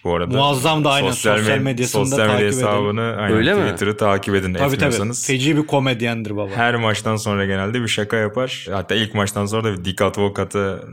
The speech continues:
Speaker 1: videosunu montajladığı bir şey paylaştı. Atahan bayılır kesin.
Speaker 3: Şimdi bir takip edeceğim, bilmiyorum. Şakaları bana hitap edecek
Speaker 2: <laughs> Ben
Speaker 3: mi
Speaker 2: de
Speaker 3: ama şu an
Speaker 2: Atalanta
Speaker 3: girdim.
Speaker 2: ve Gasperini yazdığımda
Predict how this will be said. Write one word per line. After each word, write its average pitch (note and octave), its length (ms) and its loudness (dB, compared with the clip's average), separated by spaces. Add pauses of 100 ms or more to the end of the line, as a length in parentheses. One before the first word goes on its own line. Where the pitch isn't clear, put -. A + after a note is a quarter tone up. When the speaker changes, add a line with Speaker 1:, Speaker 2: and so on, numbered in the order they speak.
(180)
Speaker 1:
videosunu F#2+ 400 -2
montajladığı F#2+ 680 -2
bir F#2+ 60 -4
şey G2+ 160 0
paylaştı. F#2+ 720 -4
Atahan G2 380 -2
bayılır F#2+ 320 0
kesin. F2+ 320 -8 (360)
Speaker 3:
Şimdi G3 480 -2
bir G3 120 -2
takip F#3 360 0
edeceğim, D#3 440 2
bilmiyorum. A#2+ 460 2
Şakaları C3 500 0
bana C3 200 0
hitap B2+ 300 0
edecek B2+ 300 -4
Speaker 2:
<laughs> - 20 -2
Ben B2 80 0
Speaker 3:
mi C3+ 120 2
Speaker 2:
de C3+ 120 2
Speaker 3:
ama D3+ 140 -6 (380)
şu - 380 -4
an B2 60 2
Speaker 2:
Atalanta C3+ 460 2
Speaker 3:
girdim. C3+ 60 2
Speaker 2:
ve C3+ 100 2
Gasperini C#3+ 640 0
yazdığımda B2 720 -4